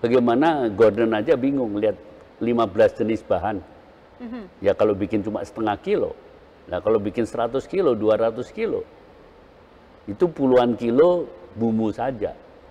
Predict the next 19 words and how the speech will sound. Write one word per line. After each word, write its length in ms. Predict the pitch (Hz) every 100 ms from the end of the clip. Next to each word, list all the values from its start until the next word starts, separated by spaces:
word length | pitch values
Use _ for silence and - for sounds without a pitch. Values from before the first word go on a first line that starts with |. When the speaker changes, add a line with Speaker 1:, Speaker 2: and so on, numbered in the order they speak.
| - - - - - -
Speaker 2:
Oke. 100 | 101
Speaker 1:
Nyari 240 | 113 107
di 80 | 104 107
Eropa 320 | 110 104 143
kan 160 | 151
nggak 180 | 123 85
lengkap 320 | 98 101 98 90 95
seperti 240 | 90 95
di 160 | 92 82
sini. 320 | 110 95 69 - 87 - - - - - - - - - -
Speaker 2:
Nah, 160 | 220 175 - -
ketika 240 | 254 269
kita 320 | 311 294 302 294
mau 160 | 254
membawa 400 | 233 220 190 -
rendang 480 | 254 320 208 156 214 - -
untuk 240 | 220 220 -
makanan-makanan, 840 | 220 214 202 202 196 202 196 190 190
eh, 440 | 190 180 175